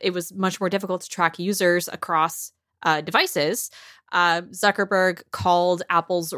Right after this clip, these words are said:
role and control over the App Store unsustainable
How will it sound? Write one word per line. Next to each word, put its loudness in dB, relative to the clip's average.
role 2
and -2
control 0
over 0
the -6
App 4
Store -2
unsustainable 0